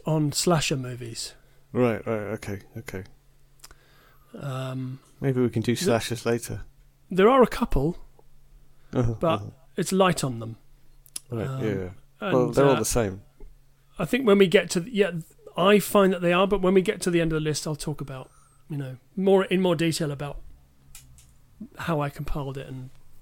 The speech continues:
Speaker 1: and why.
Speaker 2: That'd be cool.
Speaker 1: But I don't want to talk
Speaker 2: All
Speaker 1: about
Speaker 2: right.
Speaker 1: it now, 'cause I'll give away what's on it if I do that.
Speaker 2: Yeah, yeah, yeah. <clears throat> We're, uh,
Speaker 1: Yeah.
Speaker 2: we're drawing to a close. Let's, uh, do some plugging. You can start.
Speaker 1: Okay, so I present a radio show on Glastonbury F M,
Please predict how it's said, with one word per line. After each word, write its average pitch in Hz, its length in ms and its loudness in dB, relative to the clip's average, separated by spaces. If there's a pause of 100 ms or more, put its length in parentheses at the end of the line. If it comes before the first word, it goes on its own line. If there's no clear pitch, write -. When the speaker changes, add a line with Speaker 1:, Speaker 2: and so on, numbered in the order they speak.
(100)
Speaker 1:
and 127 160 -10
why. 120 320 -6 (540)
Speaker 2:
That'd - 200 -4
be 107 60 -2
cool. 107 280 -2 (720)
Speaker 1:
But 208 80 0
I 190 40 2
don't 185 120 6
want 165 120 2
to 175 60 4
talk 160 60 4
Speaker 2:
All 147 60 12
Speaker 1:
about 143 80 12
Speaker 2:
right. 120 80 8
Speaker 1:
it 143 40 -2
now, 135 280 -6
'cause 170 160 0
I'll 175 80 2
give 170 180 6
away 160 200 4
what's 156 240 -4
on 160 120 2
it 139 140 -8
if 151 100 -4
I 147 80 -4
do 120 120 -8
that. 120 180 -8
Speaker 2:
Yeah, 120 120 4
yeah, 120 200 8
yeah. 160 240 6
<clears throat> - 400 -16
We're, 147 300 10
uh, 147 60 12
Speaker 1:
Yeah. 147 100 12
Speaker 2:
we're 156 80 6
drawing 170 240 10
to 160 120 6
a 135 60 8
close. 117 380 6
Let's, 131 280 2
uh, 127 460 4 (240)
do 143 140 2
some 147 160 2
plugging. 131 340 2
You 123 100 2
can 135 120 -2
start. - 280 -4 (760)
Speaker 1:
Okay, 190 240 6
so 175 400 2
I 175 100 2
present 170 500 2 (140)
a 143 400 -4
radio 170 300 6
show 196 340 2
on 151 200 -4
Glastonbury 156 800 0
F 147 200 -2
M, 208 280 -6